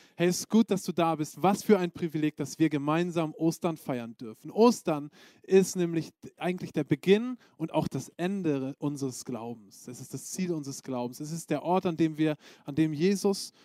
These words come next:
von den Toten auferstanden ist und gesagt hat, „Hey, ich bin hier, um euch den Weg frei zu machen.“ Und gleichzeitig ist es auch das Ziel, weil wir haben eine Hoffnung, die über das dieswertige Leben hinausgeht, die, die darauf setzt,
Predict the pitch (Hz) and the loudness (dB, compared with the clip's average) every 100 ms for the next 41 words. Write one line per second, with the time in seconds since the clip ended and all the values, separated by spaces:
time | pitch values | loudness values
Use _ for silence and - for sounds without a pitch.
0 | _ - 156 143 139 - 190 190 147 170 | _ -4 -2 -2 0 6 6 4 0 0
1 | - 165 - 156 156 143 135 143 - - | 0 -2 0 -2 -4 -10 -14 -14 -14 -16
2 | - 127 131 143 - 139 _ _ _ 135 | -14 -10 -6 -8 -6 -12 _ _ _ -6
3 | 147 196 208 - 185 175 160 - 185 160 | -2 0 -2 2 4 4 0 -4 0 0
4 | 123 123 - _ _ 139 139 151 175 175 | 0 -6 -14 _ _ -6 -2 2 4 2
5 | 160 139 151 147 - 139 135 - 143 131 | -2 0 0 0 -4 -6 -6 -8 -10 -10
6 | 127 - 127 131 151 190 - 180 143 135 | -12 -12 -10 -2 0 0 0 -2 -2 -4
7 | 131 135 131 - 123 - - 160 131 117 | -10 -10 -12 -12 -12 -12 -8 -4 -4 -4
8 | 117 123 127 120 117 - 180 - 180 180 | -6 -6 -8 -10 -12 -6 -6 -6 -6 -8
9 | 190 - - _ - - 160 156 131 - | -8 -18 -20 _ -8 -4 -2 -2 -4 -12
10 | - 180 190 - 156 156 - 143 135 139 | -10 -8 -8 -6 -6 -6 -4 -2 0 -2
11 | 131 127 123 117 123 - 120 127 - - | -4 -10 -10 -10 -10 -12 -12 -12 -16 -20
12 | - 139 151 156 151 - 190 220 - - | -10 -2 0 2 0 2 2 2 -6 -20